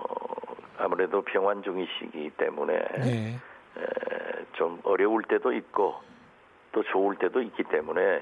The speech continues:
Speaker 2: 네.
Speaker 1: 에, 위태롭다, 위기다 하시는
Speaker 2: 음.
Speaker 1: 말씀도 맞고,
Speaker 2: 네.
Speaker 1: 또 괜찮다 하시는 말씀도 맞습니다.
Speaker 2: 아,
Speaker 1: 단
Speaker 2: 그렇군요.
Speaker 1: 어제,
Speaker 2: 네.
Speaker 1: 에,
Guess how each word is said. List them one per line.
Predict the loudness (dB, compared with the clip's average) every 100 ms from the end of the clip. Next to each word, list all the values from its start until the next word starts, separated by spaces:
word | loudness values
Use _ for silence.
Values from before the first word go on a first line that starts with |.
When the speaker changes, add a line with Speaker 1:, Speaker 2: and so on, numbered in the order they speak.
| -2
Speaker 2:
네. | -2 -2 -4 -10 -6
Speaker 1:
에, | -2 -2 -2 -4 -4 -6 -8 -12 -16 -20 -20 -20 -20 -16 -14 -14 -16 -16 -18 -4
위태롭다, | -2 2 2 2 2 2 -2 -10
위기다 | -6 -4 2 2 2 -4 -20 -20 _ _ _ _ _ -8
하시는 | -2 0 2 2
Speaker 2:
음. | 2
Speaker 1:
말씀도 | -2 -2 -4 -2
맞고, | 0 -2 -2 -2 -2 -10 -14 -4
Speaker 2:
네. | -2 0
Speaker 1:
또 | -2
괜찮다 | -2 0 -2 0 0 -2 -6 -20 -20 -20 -10
하시는 | -4 -2 0 0
말씀도 | 0 -2 -6 -2
맞습니다. | -2 -2 -4 -4 -2 0
Speaker 2:
아, | 2 4 2 0 -2 -4 -4 -2
Speaker 1:
단 | 0 0 0
Speaker 2:
그렇군요. | 2 4
Speaker 1:
어제, | 4 4 2 2 2 0 0
Speaker 2:
네. | 0 -2 -2
Speaker 1:
에, | -6 -8 -4